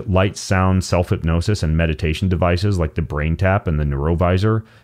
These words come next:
and kids can use those too. The Brain Tap, for example, is wonderful. A light sound stimulation device that turns your kid into a tiny biohacker and can do things like increase their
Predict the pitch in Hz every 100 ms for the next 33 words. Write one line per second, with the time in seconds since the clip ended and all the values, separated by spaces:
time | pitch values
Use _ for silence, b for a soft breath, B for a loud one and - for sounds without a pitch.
0 | - 78 - 107 107 98 92 82 82 -
1 | 123 107 71 80 92 110 95 62 - 67
2 | 73 73 71 71 65 78 95 82 50 -
3 | - 78 80 90 - 92 85 - 90 80
4 | 82 95 82 69 71 78 - - 82 73
5 | - 92 90 76 71 - _ 90 82 69
6 | - 71 76 90 78 67 65 73 69 67
7 | 73 78 71 82 71 69 78 - 78 -
8 | 64